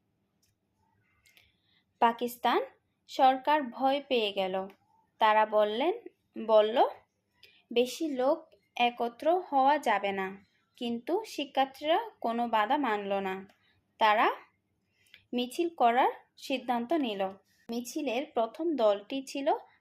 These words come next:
ছাত্র-, আহ, ছাত্রীদের। ছাত্রীদের পরে অন্যরাও দলে দলে এগিয়ে যেতে লাগলো। মুষ্টিবদ্ধ হাতে তারা স্লোগান তুলল, "রাষ্ট্রভাষা বাংলা চাই।" ঠিক তখনই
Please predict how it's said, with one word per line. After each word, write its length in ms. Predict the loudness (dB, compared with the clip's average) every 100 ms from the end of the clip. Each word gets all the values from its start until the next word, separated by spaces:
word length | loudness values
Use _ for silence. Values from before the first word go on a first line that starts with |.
| _
ছাত্র-, 500 | 0 0 0 -12 -2
আহ, 200 | 0 0 -2
ছাত্রীদের। 640 | -4 -4 -6 -6 -4 -6 _ _ _ _
ছাত্রীদের 680 | -2 -2 -4 -6 -2 -2 -2
পরে 420 | 0 2 2 -2 _ _ _ _ -6
অন্যরাও 680 | -4 -2 0 2 4 4 0 -6 0
দলে 300 | 2 2 2
দলে 220 | 2 0
এগিয়ে 460 | 0 -2 -2 -4 -4
যেতে 420 | -6 -2 -4 -4 -8 0
লাগলো। 480 | 0 2 -2 -2 -4 _ _ _ _ _ _ _ _ _ _ _ _ _ _ _ _ -10
মুষ্টিবদ্ধ 680 | -6 -6 -6 -2 4 4 4
হাতে 560 | 2 2 0 2 2 2 -6 _ _ _ -2
তারা 260 | 2 2 0
স্লোগান 560 | 0 0 2 0 0
তুলল, 300 | 0 0 2 0 0 0
"রাষ্ট্রভাষা 640 | 0 0 -2 -2 -2 -2
বাংলা 440 | 0 -2 -2 -8 -10
চাই।" 300 | -8 -10 -12 _ _ _ _ _ _ _ _ -2
ঠিক 260 | -2 -2 2
তখনই 720 | 2 4 4 4 4 0 -4